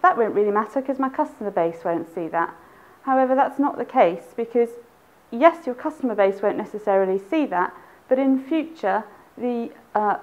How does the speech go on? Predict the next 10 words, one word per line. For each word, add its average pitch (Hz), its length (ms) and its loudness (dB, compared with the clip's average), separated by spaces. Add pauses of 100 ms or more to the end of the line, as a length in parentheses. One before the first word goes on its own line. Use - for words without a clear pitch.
(100)
other 285 240 6
affiliates 254 540 -2
that - 320 0
might 254 280 2
have 214 180 0
been 208 300 2
superstars 202 760 0
of 190 120 -10
the 185 80 -8
future 196 520 -4